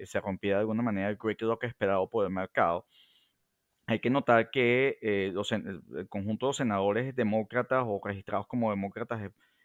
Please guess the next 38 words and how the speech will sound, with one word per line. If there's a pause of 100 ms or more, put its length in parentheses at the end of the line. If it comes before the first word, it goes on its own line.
eh,
eh,
suele
romper
la
línea
partidista.
Pues,
en
particular
hay
un
senador (280)
en,
en,
en
West
Virginia,
que
es
un
estado
que
depende
mucho
del
carbón,
que
es
el (320)
senador
demócrata
Manchin,
que
suele
votar,
e
incluso